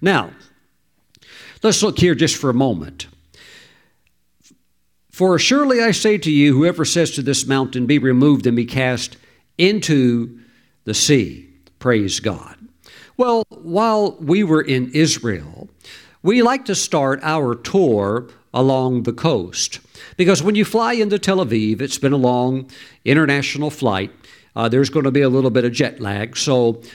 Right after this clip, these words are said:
uh, we pick you up in Tel Aviv, and then we take you up, uh, to a, a city very close by where the drive is not too far.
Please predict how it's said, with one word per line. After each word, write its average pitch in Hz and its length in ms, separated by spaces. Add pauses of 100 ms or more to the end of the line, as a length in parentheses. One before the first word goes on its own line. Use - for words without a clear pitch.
(140)
uh, 113 300 (220)
we 135 80
pick 131 240
you 151 100
up 143 100
in 139 120
Tel 139 200
Aviv, 104 360
and 107 100
then 117 140
we 113 100
take 139 280
you 107 140
up, 98 200 (320)
uh, 107 380
to 131 200
a, 113 220
a - 20
city 131 360
very 123 260
close 127 320
by 98 440
where 117 140
the 113 140 (180)
drive 123 400
is 110 140
not 113 240
too 120 140
far. 104 500